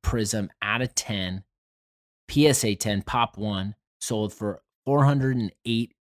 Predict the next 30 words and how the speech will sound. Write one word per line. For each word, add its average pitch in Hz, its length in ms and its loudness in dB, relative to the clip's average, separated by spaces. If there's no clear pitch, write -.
K. 92 420 -8
Now, 98 220 0
this 107 200 2
is 117 80 0
the 120 60 4
Kobe 110 360 6
Dunk. 80 360 -6
This 113 120 0
is 117 60 2
the 117 80 6
miniature 135 480 8
LeBron 110 600 4
Kobe 107 260 2
Dunk 90 340 -2
card, 90 400 -2
horizontal 101 600 4
style. - 420 -10
And 104 880 0
I 98 120 2
saw 123 260 4
the 120 100 2
sale 113 320 4
of 107 80 0
this, 110 260 0
and 107 120 -2
that's 104 220 0
a 107 40 -2
lot 98 240 -2
of 95 80 -2
money. 87 360 -6